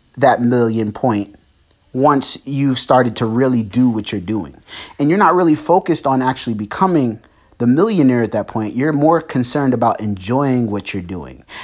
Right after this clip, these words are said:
And this is what brings me to the progression of what I'm talking about. See, the progress is almost like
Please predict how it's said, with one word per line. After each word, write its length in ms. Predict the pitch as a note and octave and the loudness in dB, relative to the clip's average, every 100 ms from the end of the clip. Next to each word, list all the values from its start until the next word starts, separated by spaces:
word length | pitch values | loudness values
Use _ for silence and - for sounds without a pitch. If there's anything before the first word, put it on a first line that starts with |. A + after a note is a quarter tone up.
| - | -6
And 160 | C3 C#3 | 0 0
this 160 | F#3+ F3+ | 0 0
is 80 | |
what 380 | D#3+ D#3 C#3+ B2 | 2 2 2 -2
brings 320 | B2+ C#3 B2+ | -2 0 0
me 160 | C3 B2+ | 0 0
to 100 | - | -4
the 80 | G#2+ | -8
progression 760 | G#2+ F2+ G2+ C3+ - A#2 G#2 | -6 -6 -2 -2 -2 -4 -4
of 180 | - G2+ | -6 -6
what 120 | G#2+ | -4
I'm 120 | G2 F#2+ | -4 -4
talking 440 | - E3+ - F#2+ | 0 0 -2 -10
about. 360 | D2+ C2+ - _ - - - - | -8 -10 -12 _ -20 -20 -18 -6
See, 200 | - D#3+ | 0 2
the 180 | C3 B2 | 2 -2
progress 680 | - E3 G#3 F#3 C3 A2+ | 2 4 6 4 0 0
is 140 | A#2+ A#2+ | -4 -2
almost 380 | C3 A#2+ A2+ A#2+ | 0 0 -2 -2
like 380 | A2 F#2+ - | -2 -2 -10